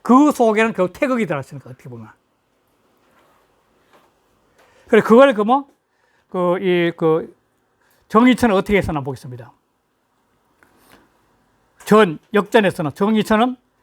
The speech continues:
하요 띄우고 위초라. 하요는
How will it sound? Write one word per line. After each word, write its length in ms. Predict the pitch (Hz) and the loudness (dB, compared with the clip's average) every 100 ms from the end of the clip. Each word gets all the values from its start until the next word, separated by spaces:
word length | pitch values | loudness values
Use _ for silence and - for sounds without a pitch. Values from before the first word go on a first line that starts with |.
| _ | _
하요 880 | - 254 262 277 277 277 277 277 262 | 2 6 8 8 6 4 0 0 -2
띄우고 460 | - 233 208 190 214 | -4 -4 -4 -4 -6
위초라. 520 | 180 175 - 185 139 - | -8 -8 -8 -6 -6 -8
하요는 1200 | - 233 240 247 254 254 240 226 220 214 254 262 | -2 4 8 8 6 6 4 2 0 -2 -4 -6